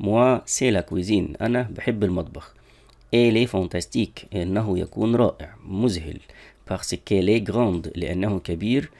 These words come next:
Et donne sur le jardin، ويطل على الحديقة. J'y passe، أقضي فيه. Beaucoup de temps، الكثير من الوقت. Avec mes enfants، مع أطفالي. باتريك، cinquante-huit ans. باتريك، ثمانية وخمسين سنة. L'endroit،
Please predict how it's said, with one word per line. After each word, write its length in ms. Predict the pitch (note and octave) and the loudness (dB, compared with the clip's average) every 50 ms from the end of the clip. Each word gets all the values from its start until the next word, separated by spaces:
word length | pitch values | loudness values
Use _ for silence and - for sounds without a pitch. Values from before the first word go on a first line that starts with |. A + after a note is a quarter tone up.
| - - - - | -16 -14 -8 -2
Et 140 | A2+ A2 G#2+ | 0 0 2
donne 240 | G#2 C3 C3 C#3+ C3 | 2 2 2 2 0
sur 300 | - - B2+ A#2+ A#2 G#2+ | 0 0 0 2 2 2
le 80 | G2 | 2
jardin، 500 | F#2+ F#2+ G2+ F2 F2 E2 E2+ D2+ D#2 E2+ | 2 2 0 -2 -2 -4 -4 -4 -4 -4
ويطل 420 | G2+ A2 B2 B2 - - C3 A#2+ G#2+ | -4 -4 -4 -4 -2 -2 0 0 0
على 200 | F#2 G#2 G#2+ G2+ | 0 0 0 0
الحديقة. 680 | - - - F2 - - - - - - - _ _ _ _ - - _ _ - - - | -2 -2 -6 -6 -6 -8 -10 -12 -14 -16 -16 _ _ _ _ -20 -20 _ _ -20 -10 -8
J'y 260 | - F#2 G#2+ B2 C3 - - A#2+ | -6 -4 0 -2 -2 0 0 0
passe، 280 | B2 D3 - - - - - | 0 0 0 -4 -6 -6 -6
أقضي 400 | D3+ - - - F2 F2+ F2 E2 | -6 -6 -6 -8 -8 -6 -6 -6
فيه. 500 | - - G2 F#2 F2+ F2+ G#2+ B2+ D#3 E3+ - - - - - _ - G#2+ G#2 | -6 -4 -4 -4 -4 -2 -2 -2 -2 -4 -8 -18 -20 -20 -20 _ -10 -4 -2
Beaucoup 320 | C#3 D#3 D#3 - C#3+ C#3+ | -2 -2 0 0 0 2
de 140 | A#2+ A2 G#2 | 4 2 2
temps، 340 | G2 - F2 D2+ - - G2+ | 2 0 -6 -8 -6 -6 -6
الكثير 500 | A2 A#2 - - A2+ - - C3+ B2+ A2 | -6 -4 -2 -4 -4 -2 0 0 0 2
من 160 | G2 G2 F#2+ | 0 0 0
الوقت. 440 | F#2 F#2 G2+ A#2 A#2 - - - - - - | 0 2 0 0 0 -2 -8 -20 -16 -6 -2
Avec 360 | G#2 G#2+ G2+ A#2+ A2+ A2+ - | -2 0 2 0 0 0 0
mes 140 | G#2 G#2+ F#2 | -2 0 0
enfants، 240 | F2 F2+ F#2 - - | 0 -2 -4 -2 -2
مع 360 | G2+ G2 G#2+ A2 G2+ F2+ - | -2 0 0 0 -2 -2 -4
أطفالي. 360 | - - - - F2 E2+ - - - - - _ - - _ _ - - _ _ - | -4 -10 -12 -10 -10 -10 -10 -14 -20 -20 -20 _ -20 -20 _ _ -20 -20 _ _ 0
باتريك، 580 | A2 G#2 - - - C#3+ E3 E3 - E3 - - - | 0 0 0 0 0 0 0 2 0 -4 -2 -2 -4
cinquante-huit 720 | - B2 A2+ G#2 - A#2 A2+ G#2+ - - F#2+ F2+ - - | -2 -2 -2 0 0 0 0 0 -2 -4 -6 -4 0 2
ans. 160 | A2 B2 D3+ G3 A3+ - _ _ - - | 2 2 2 0 -4 -10 _ _ -10 -8
باتريك، 460 | G#2 - - A2+ A2+ - - - - - | -8 -6 -2 -4 -4 -2 -4 -10 -8 -4
ثمانية 260 | - F#2+ G2+ G#2 G2+ | 0 2 2 4 2
وخمسين 360 | F#2 - - - - - G2+ | 2 0 -4 -6 -4 -2 -2
سنة. 320 | G2 - A#2 A#2+ C#3 D3+ D#3+ - - - - - - - | -2 0 0 0 0 0 -2 -4 -12 -20 -20 -14 -6 -2
L'endroit، 580 | A2 B2 C#3+ A#2+ - - G#2+ A#2 B2 B2+ C3+ | 2 2 2 2 0 2 2 2 4 2 2